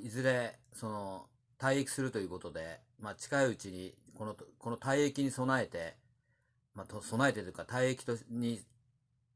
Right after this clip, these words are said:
まあ、備えてというか、こう、交代機として、エフ三の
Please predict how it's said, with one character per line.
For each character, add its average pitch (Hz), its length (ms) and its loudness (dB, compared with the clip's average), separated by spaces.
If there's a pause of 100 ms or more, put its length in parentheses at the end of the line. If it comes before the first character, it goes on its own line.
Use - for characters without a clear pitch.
(220)
ま 107 100 -6
あ、 - 20 -6
備 120 240 2
え - 20 0
て 87 160 -6
と 92 140 -12
い - 20 -10
う - 20 -12
か、 82 200 -10 (240)
こ 127 240 0
う、 - 160 -20
交 147 200 2
代 143 160 6
機 - 100 -12
と 92 120 -4
し - 140 -10
て、 82 260 -6 (680)
エ 156 120 4
フ 127 100 -4
三 110 320 0
の 98 320 -4